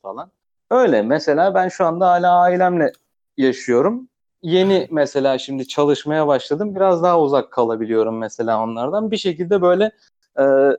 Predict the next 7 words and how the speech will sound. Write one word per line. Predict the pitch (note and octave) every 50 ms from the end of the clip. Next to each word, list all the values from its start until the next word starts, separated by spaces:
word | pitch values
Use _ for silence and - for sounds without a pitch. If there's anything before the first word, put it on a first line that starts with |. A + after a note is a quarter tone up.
| - _ _ - - - - _ _ _ -
uzak | E3 D3+ D3 G3 G3 G3 -
tutmaya | - D#3+ - E3+ F#3 G3 G#3 G3+
çalışıyorum | G#3 - F#3 F3 F3 E3+ - - G3 G3 F3+ E3 D#3 C3+ B2+ B2 -
kendimi | - C3+ B2+ C3+ B2+ B2 B2+ C3 B2+ B2+ C3
huzursuz | C3 C3 C3 B2+ B2 C3 A#2+ B2 C3+ B2 A#2+
eden | A2+ G#2+ A2 G#2 G2
şeylerden. | - - G#2+ G2+ G2 G2 F#2+ F#2+ F#2 _ _